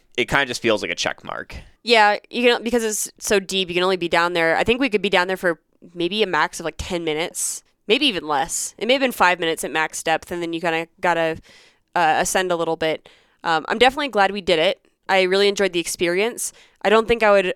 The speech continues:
Speaker 2: immediately run back to repeat it over and over again.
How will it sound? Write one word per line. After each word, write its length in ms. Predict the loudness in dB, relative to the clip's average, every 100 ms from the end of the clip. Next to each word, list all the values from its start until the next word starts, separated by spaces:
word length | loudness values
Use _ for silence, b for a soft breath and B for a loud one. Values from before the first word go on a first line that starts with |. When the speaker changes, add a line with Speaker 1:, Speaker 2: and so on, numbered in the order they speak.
| -4
Speaker 2:
immediately 480 | -4 -2 4 4 4
run 240 | 2 2
back 380 | 2 0 -2 -12
to 420 | -6 -2 -2 -4 -4
repeat 320 | -8 -6 -2
it 80 | 0
over 220 | 0 -2
and 100 | -2
over 240 | -2 -2
again. 420 | -4 -6 -8 -10